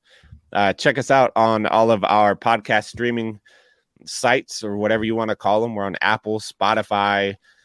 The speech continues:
uh, Overcast, e-,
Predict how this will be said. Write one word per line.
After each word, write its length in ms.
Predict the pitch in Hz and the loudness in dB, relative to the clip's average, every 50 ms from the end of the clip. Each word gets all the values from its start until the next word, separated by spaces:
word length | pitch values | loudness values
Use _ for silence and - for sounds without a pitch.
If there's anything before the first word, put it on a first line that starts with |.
| _ _ _ _ | _ _ _ _
uh, 240 | - 87 90 85 71 - - | -6 -4 -4 -4 -4 -6 -4
Overcast, 1000 | - 120 127 107 104 98 - - 113 104 104 104 101 92 - - - _ _ _ _ _ _ - 76 65 90 | -2 -2 0 0 -2 -4 -2 0 0 2 2 2 0 -2 -4 -8 -12 _ _ _ _ _ _ -20 -18 -12 -10
e-, 260 | 90 76 107 104 95 | -8 -6 -4 -4 -4